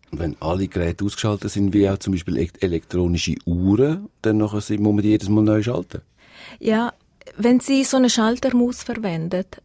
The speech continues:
Speaker 2: dann müssen Sie das schon, äh, ein bisschen mit Kopf machen. Also es gibt gewisse Geräte, man soll sie nicht dran anschliessen, zum Beispiel das Telefon. Also wenn Sie das Telefon anschliessen, dann funktioniert das Telefon nicht mehr oder der Anrufbeantworter.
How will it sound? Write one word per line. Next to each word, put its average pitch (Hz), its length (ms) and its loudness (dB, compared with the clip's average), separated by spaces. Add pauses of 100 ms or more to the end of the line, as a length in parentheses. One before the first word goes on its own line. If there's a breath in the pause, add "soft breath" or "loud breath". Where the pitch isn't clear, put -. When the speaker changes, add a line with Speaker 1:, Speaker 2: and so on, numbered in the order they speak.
(140)
Speaker 2:
dann 214 160 2
müssen 208 180 4
Sie 196 120 -2
das 190 160 2
schon, 202 340 2
äh, 196 300 -2
ein - 120 -12
bisschen 233 360 2
mit 214 180 0
Kopf - 320 -6
machen. 165 300 -4
Also 202 140 0
es - 120 -2
gibt 233 220 -2
gewisse 214 460 0
Geräte, 190 360 0
man 202 60 2
soll 185 200 -2
sie 175 140 -6
nicht 165 260 -6
dran 170 240 -6 (200)
anschliessen, 165 600 -4
zum 180 140 -4
Beispiel 180 260 -2
das - 140 -6
Telefon. 156 540 -8
Also 180 200 -6
wenn 196 120 2
Sie 220 80 -2
das 202 100 -4
Telefon 233 400 0
anschliessen, 190 480 -2
dann 185 160 0
funktioniert 175 460 -4
das - 120 -14
Telefon 165 400 -4
nicht 175 140 -2
mehr 165 240 -2
oder 185 160 0
der 185 140 -2
Anrufbeantworter. 175 1160 -4